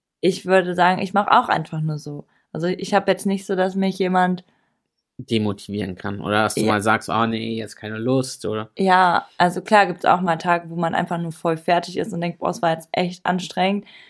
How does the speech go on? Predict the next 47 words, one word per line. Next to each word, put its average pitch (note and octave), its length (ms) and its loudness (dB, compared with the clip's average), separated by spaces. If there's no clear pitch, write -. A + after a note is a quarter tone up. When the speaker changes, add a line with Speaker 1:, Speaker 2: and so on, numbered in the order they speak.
Speaker 1:
Ich - 80 -14
setz F3 200 0
mich F3+ 140 0
jetzt F3 160 -2
einfach E3+ 280 -2
aufs E3 120 -8
Sofa E3+ 280 -4
und E3+ 80 -2
mach D#3+ 160 -6
gar E3 180 0
nichts.“ A#3+ 320 -4
<laughs> B3+ 560 4
Aber F3+ 180 6
das F3+ 160 2
ist F3+ 140 -4
dann F#3 140 6
ein F3 180 4
Tag F#3+ 340 4
so. D#3 180 -6
Das D#3+ 280 -6
hat F3+ 200 0
jeder F3+ 220 4
Mensch. F3 320 0
Das D#3+ 200 -4
ist - 100 -16
ganz E3+ 240 -2
normal E3 460 0
so. - 280 -8
Speaker 2:
Mhm. C3 420 -4
Speaker 1:
Und F#3+ 140 -4
dann F3 160 2
muss F3 140 -4
ich - 100 -8
eine F3 180 0
Umarmung E3 380 -2
von E3 140 -8
meinem D#3+ 180 -4
Baby B3+ 240 2
bekommen C4+ 600 0
und G3 80 -4
dann F3+ 160 2
ist F3+ 180 -6
wieder E3+ 180 2
alles - 380 -2
gut. D#4+ 240 10
<laughs> B2 320 -4
Speaker 2:
<laughs> - 20 -12